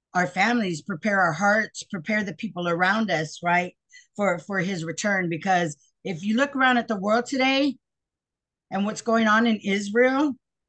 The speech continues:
he's coming back. He's coming back quicker than we,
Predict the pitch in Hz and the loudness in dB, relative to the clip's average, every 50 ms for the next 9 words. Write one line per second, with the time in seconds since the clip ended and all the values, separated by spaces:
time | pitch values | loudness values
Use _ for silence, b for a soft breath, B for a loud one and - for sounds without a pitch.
0 | _ _ _ 208 196 156 - 247 262 247 196 160 170 190 220 202 - - _ _ | _ _ _ -10 -6 -2 0 2 2 2 2 2 2 2 2 0 -2 -6 _ _
1 | _ _ _ _ _ _ _ _ _ _ _ _ _ _ _ _ - 202 170 - | _ _ _ _ _ _ _ _ _ _ _ _ _ _ _ _ -6 -6 -2 0
2 | 240 240 247 233 233 226 220 - - 254 247 - 240 233 220 208 202 202 208 190 | 2 2 4 2 2 0 -2 -2 -2 -2 0 2 2 2 2 0 0 -2 -4 -4